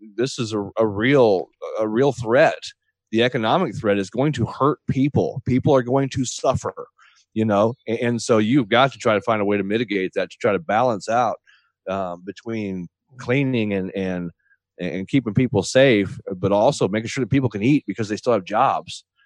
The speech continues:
You know, this government stimulus that people are talking about, it isn't gonna do a lot for, for a lot of people. It's, it's gonna help some people, and that's good. Um, it's also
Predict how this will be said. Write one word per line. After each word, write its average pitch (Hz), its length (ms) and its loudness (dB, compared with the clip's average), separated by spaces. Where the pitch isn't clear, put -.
You 98 80 -12
know, 98 100 0
this 120 140 0
government 123 460 2
stimulus 139 440 2
that 95 80 -10
people 110 240 -2
are 92 40 0
talking 101 320 2
about, 98 220 2
it 123 80 -4
isn't 180 300 0
gonna 170 160 2
do 156 300 4
a 139 40 6
lot 127 320 4
for, 110 420 2
for 110 120 2
a 101 40 6
lot 104 160 4
of 107 80 2
people. 90 440 -4
It's, 98 180 -14
it's 127 160 -2
gonna 156 200 0
help 160 240 2
some 123 180 -4
people, 120 320 0
and 107 80 -2
that's 123 200 -2
good. 117 340 4
Um, 95 380 0
it's 98 140 -4
also 113 680 4